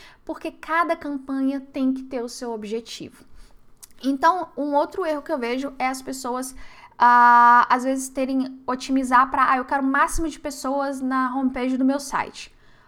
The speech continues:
Ok, é claro que a probabilidade, né, quanto mais pessoas visitarem a sua página, a probabilidade de mais pessoas comprarem o seu produto é maior. Só que você tá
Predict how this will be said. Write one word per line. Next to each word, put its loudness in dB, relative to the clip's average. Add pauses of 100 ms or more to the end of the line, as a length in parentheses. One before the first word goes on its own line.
Ok, -6 (200)
é -10
claro 0
que 0
a 4
probabilidade, 0
né, -8
quanto -4
mais -4
pessoas -8
visitarem 0
a -6
sua -10
página, 2 (260)
a 4
probabilidade 0
de -10
mais -4
pessoas -10
comprarem 0
o -10
seu -10
produto -6 (320)
é -6
maior. -2 (460)
Só -4
que -4
você -4
tá 2